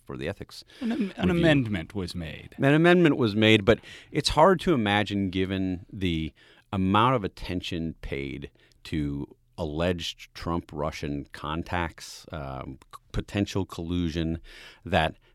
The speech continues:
Speaker 1: this would have been a meeting that would have slipped his mind. A person, in theory, representing the Russian government, offering to provide damaging political information on Donald Trump's campaign opponent.
Speaker 2: Well, he got an email,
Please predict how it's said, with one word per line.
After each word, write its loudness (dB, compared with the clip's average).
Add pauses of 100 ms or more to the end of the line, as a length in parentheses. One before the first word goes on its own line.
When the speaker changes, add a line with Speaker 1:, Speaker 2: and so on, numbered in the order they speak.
Speaker 1:
this -4
would 2
have -2
been 0
a -2
meeting -2 (800)
that -6
would -4
have -8
slipped -10
his -8
mind. -10
A -6
person, -2 (220)
in 4
theory, 4
representing -2
the -6
Russian -2
government, -8
offering -6
to -10
provide -8 (500)
damaging 2
political -4
information -6
on -6
Donald -2
Trump's -10
campaign -6
opponent. -4 (360)
Speaker 2:
Well, 2
he -2
got 2
an 0
email, 0